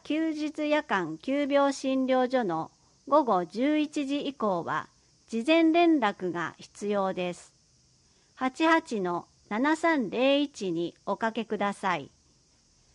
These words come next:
土曜、日曜、祝日の午後十一時以降の小児科は、市民病院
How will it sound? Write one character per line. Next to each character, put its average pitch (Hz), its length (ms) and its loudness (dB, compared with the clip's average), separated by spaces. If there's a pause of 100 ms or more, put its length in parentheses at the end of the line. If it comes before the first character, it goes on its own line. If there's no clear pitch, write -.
(460)
土 247 180 2
曜、 277 400 4 (220)
日 214 380 -4
曜、 233 280 2 (140)
祝 - 340 -4
日 254 300 -4
の 233 280 0 (140)
午 302 160 4
後 214 200 2
十 294 320 -2
一 311 260 -4
時 302 140 -2 (120)
以 311 60 -6
降 208 260 0
の 175 140 -2
小 226 320 -2
児 214 100 -6
科 202 200 -2
は、 185 280 2 (560)
市 254 220 -2
民 330 280 6
病 311 340 4
院 147 280 -8